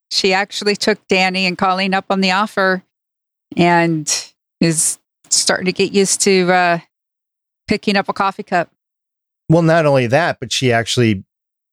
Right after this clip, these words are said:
Speaker 2: I got the inference that she spent a couple of hours there to the point where it was functional. And while it is not completely functional because she had problems opening up the file drawer with it, right? At least she's walking around with it rather than it's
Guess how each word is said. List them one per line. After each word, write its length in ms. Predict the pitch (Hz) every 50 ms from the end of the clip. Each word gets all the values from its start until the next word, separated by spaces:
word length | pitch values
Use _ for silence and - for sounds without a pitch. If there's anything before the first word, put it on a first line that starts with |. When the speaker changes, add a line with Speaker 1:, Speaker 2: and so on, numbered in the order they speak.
| _ _ _ _ _ _ -
Speaker 2:
I 420 | 139 143 143 143 139 131 101 - _ _ -
got 200 | 170 185 190 -
the 140 | 175 160
inference 680 | 139 127 - - - 147 143 131 123 120 110 - - -
that 160 | 127 117 -
she 120 | - -
spent 220 | - - - 135 120
a 60 | 104
couple 240 | - 131 - - 107
of 60 | -
hours 380 | 101 107 110 107 107 110 98
there 140 | 110 107 95
to 80 | 101 104
the 80 | 101
point 300 | 95 - 127 117 113 -
where 180 | 117 113 107 104
it 80 | 101 107
was 140 | 107 -
functional. 560 | - - 110 101 95 - - - 92 - - _ _ _ _ _ _ -
And 180 | 123 123 120 123
while 280 | 127 123 123 123 - _ _ _
it 140 | 139 131 120
is 180 | 131 120 101
not 280 | 127 139 139 139 - -
completely 500 | - 156 147 143 - 208 254 - 202 170
functional 500 | - - 127 110 107 - - 117 117 120
because 280 | 120 123 107 - 127 -
she 100 | - 127
had 160 | 117 98 -
problems 400 | _ 127 123 123 127 120 110 120
opening 340 | 123 117 - 120 117 113 113
up 180 | 113 107 - _ -
the 180 | 113 110 101
file 300 | 92 - 123 131 139 139
drawer 280 | 113 101 98 87 92 95
with 180 | 98 98 92 101
it, 80 | 87
right? 280 | 85 90 98 117 127 - _ _ _ _ _ _ -
At 120 | 151 135
least 280 | 139 147 156 175 - -
she's 220 | - 165 123 101
walking 340 | 123 123 127 123 - 127 117
around 500 | 104 98 87 87 95 104 113 127 143 143
with 220 | 147 156 160 -
it 220 | 185 202 202 - _ _ _ _ _ _ _ _
rather 280 | 131 131 127 120 123
than 380 | 110 123 123 120 117 113 110 107 -
it's 240 | 131 117 - -